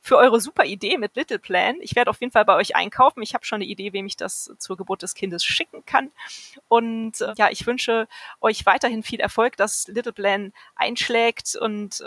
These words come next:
groß wird und dass mehr Leute vor allem Erste-Hilfe-Kurse besuchen,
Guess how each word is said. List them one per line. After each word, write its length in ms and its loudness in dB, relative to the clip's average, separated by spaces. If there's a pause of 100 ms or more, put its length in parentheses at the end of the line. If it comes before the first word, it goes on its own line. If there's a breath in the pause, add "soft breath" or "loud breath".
(100)
groß 420 2
wird 320 6
und 380 -2
dass 260 -4
mehr 280 4
Leute 560 0 (360 loud breath)
vor 180 6
allem 240 2
Erste-Hilfe-Kurse 920 -4
besuchen, 680 -12